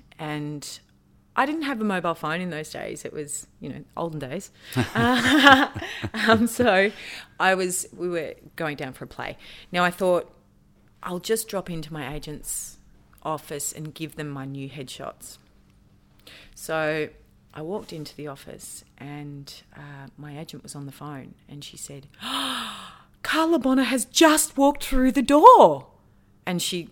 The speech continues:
got off the phone and she said to me, "Carla, you've got to go across town. Jan Russ wants to see you immediately. Um, there's a role, uh, they, they've cast the family,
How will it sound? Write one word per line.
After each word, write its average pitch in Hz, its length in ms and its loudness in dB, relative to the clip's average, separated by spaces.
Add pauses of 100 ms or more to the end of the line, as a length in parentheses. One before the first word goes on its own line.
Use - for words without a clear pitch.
(120)
got 202 120 2
off - 120 -4
the 180 60 -10
phone 175 280 -6
and 180 100 -8
she - 80 -12
said 185 180 -8
to 160 60 -14
me, 170 60 -10
"Carla, 185 240 -6
you've 175 160 -6
got 190 100 -2
to 180 60 -6
go 180 180 -2
across - 280 -8
town. 180 340 -4 (340)
Jan 208 300 2
Russ 175 260 -2
wants 165 160 -8
to 170 100 -10
see 175 220 -4
you 165 140 -4
immediately. 175 680 -4 (380)
Um, 165 400 0
there's 175 180 -2
a 175 60 -2
role, 170 560 0 (100)
uh, 160 400 0 (340)
they, 165 120 -2
they've 170 240 -6
cast 208 320 0
the 175 60 -8
family, 185 520 -4